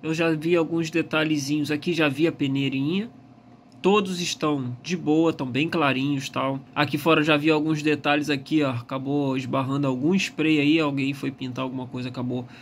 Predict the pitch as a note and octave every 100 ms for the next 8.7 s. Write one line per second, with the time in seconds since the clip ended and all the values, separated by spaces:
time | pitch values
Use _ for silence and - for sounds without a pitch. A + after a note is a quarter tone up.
0 | - - - - C#3 B2+ B2 C3 F#3 -
1 | E3+ F3 A#3+ C#3 C3+ C3+ C3 C3 C3+ C3
2 | E3 D#3+ C#3 D3+ D3+ D3 C#3+ C#3 - G3
3 | G3+ E3+ D3 D3 D#3+ D3+ C#3+ E3 F3 F3
4 | C#3 E3 E3+ E3+ D#3+ C#3+ - D#3 D3 C3+
5 | D3+ D3+ C#3+ D3 C#3 C3+ D3+ E3+ E3 E3
6 | - - - - B2+ B2+ A#2+ E3+ - G#3
7 | G#3+ - - D3+ D3 D#3+ D#3+ D3+ D#3+ D#3+
8 | D3+ D#3 D3 C#3+ C#3+ C#3